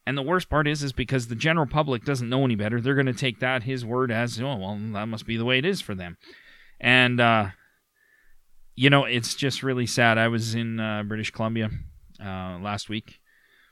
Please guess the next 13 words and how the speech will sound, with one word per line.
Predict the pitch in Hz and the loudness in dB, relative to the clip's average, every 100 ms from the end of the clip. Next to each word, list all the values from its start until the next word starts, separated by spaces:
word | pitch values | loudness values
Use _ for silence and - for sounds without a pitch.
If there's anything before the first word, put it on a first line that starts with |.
| _ | _
I | - | -8
was | 98 | -6
in | 104 | -6
Victoria, | 101 98 - 107 107 127 - - - - - | -6 -8 -4 -2 0 0 -2 -10 -16 -18 -10
and | 98 92 95 92 90 90 - _ _ _ - - _ _ _ _ _ _ _ _ _ _ - | -8 -6 -6 -8 -10 -14 -20 _ _ _ -20 -20 _ _ _ _ _ _ _ _ _ _ 0
I | 110 120 | 4 6
was, | 120 113 - 123 | 4 2 0 2
uh, | 120 120 123 120 110 | 4 4 2 0 2
I | 120 | 2
was | 135 123 | 2 4
around | 123 135 | 4 4
Métis | 123 127 135 | 2 0 -2
people. | 151 - | -2 -4